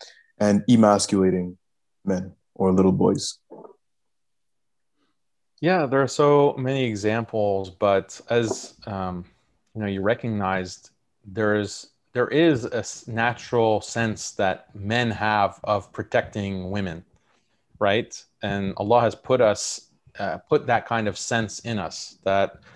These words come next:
Speaker 2: women are more delicate, uh, they're, they're generally weaker than men, they're smaller. So we have an instinct, like a father to protect his daughter or a husband to protect his wife.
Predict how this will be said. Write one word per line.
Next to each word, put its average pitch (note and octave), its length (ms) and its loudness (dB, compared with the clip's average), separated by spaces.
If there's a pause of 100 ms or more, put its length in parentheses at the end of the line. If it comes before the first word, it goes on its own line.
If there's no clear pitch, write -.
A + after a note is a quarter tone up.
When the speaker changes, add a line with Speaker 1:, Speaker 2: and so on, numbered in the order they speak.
(160)
Speaker 2:
women G#2+ 300 0
are G2+ 200 2
more G2+ 200 -2
delicate, G#2+ 720 0 (560)
uh, F#2+ 160 -4
they're, G2 260 0
they're G2 320 0
generally G2+ 440 -2
weaker G#2+ 600 2
than G2+ 240 -2
men, G#2 640 -2
they're F#2 120 -6
smaller. G2+ 640 0 (260)
So G#2 300 2
we G#2+ 200 2
have A#2+ 320 0
an G#2+ 160 -4
instinct, A#2+ 600 -6
like F2+ 140 -4
a F#2 60 -10
father G#2 500 2
to - 120 -18
protect G2 400 -6
his F2 200 -6
daughter G2 340 2
or F2+ 160 -4
a F#2 60 -4
husband G2 480 -2
to - 100 -14
protect G2 400 -8
his F#2 240 -10
wife. F#2+ 460 -2